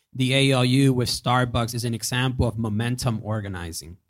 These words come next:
So you can say that it carried through from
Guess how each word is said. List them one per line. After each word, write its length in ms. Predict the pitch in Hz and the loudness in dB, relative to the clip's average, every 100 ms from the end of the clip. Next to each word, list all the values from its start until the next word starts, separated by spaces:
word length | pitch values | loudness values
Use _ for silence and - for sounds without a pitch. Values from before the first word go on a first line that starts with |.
| _ | _
So 240 | - 120 | -6 -2
you 180 | 113 135 | 2 4
can 240 | 143 156 135 | 6 4 2
say 540 | - 135 131 127 123 | 2 4 4 4 2
that 400 | 117 110 107 107 | 0 0 0 -2
it 160 | 123 - | -6 -2
carried 480 | 143 135 131 127 | 2 4 4 2
through 320 | 127 127 135 123 | 0 2 4 2
from 580 | 104 113 110 107 107 | 0 0 0 0 -2